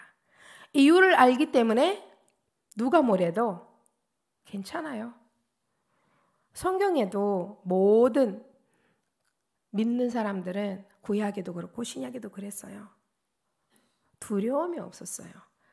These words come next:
근데 솔직히 두렵지 않을까요?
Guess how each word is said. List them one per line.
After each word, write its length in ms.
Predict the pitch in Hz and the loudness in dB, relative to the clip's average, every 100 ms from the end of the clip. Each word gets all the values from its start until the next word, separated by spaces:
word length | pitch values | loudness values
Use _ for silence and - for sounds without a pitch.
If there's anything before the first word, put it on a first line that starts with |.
| _ | _
근데 580 | - 220 214 233 190 - _ _ _ _ | -4 -2 0 -2 -4 -12 _ _ _ _
솔직히 880 | - 370 190 - 349 - 180 156 _ _ _ _ _ _ _ _ _ _ _ _ _ _ - | -6 -2 -2 -2 -6 -4 -8 -8 _ _ _ _ _ _ _ _ _ _ _ _ _ _ -8
두렵지 360 | 226 254 254 | -4 -4 -6
않을까요? 600 | 180 180 175 175 170 220 | -8 -6 -8 -10 -12 -12